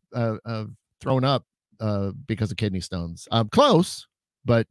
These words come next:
it's never, but now it's literally, I, most of the time, if you guys have ever been around me in person and stuff like that, you would never know that I'm, I'm battling 'em, like,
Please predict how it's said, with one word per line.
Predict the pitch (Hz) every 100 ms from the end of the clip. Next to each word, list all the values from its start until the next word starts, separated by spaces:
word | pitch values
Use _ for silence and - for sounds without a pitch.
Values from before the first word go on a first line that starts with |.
| 98
it's | 117 120 131
never, | 147 139
but | 120 127
now | 127 160 143
it's | 120 -
literally, | 120 151 139 123 113 - _ _ _ _ 139
I, | 175 185 156 _ _ _ -
most | 170 220
of | 170
the |
time, | 185 170
if | 147 139
you | 147
guys | 156 147
have | 127
ever | 147 131
been | 127
around | 117 117 135 143
me | 147 143 131
in | 123
person | - 127 131 151
and | 143
stuff | 147 143
like | 143
that, | 147
you | 135 131
would | 123
never | 123 127 123
know | 123
that | 110 101
I'm, | 107 107 104
I'm | 104 101
battling | 107 107 104 95 98
'em, | 98 95
like, | 104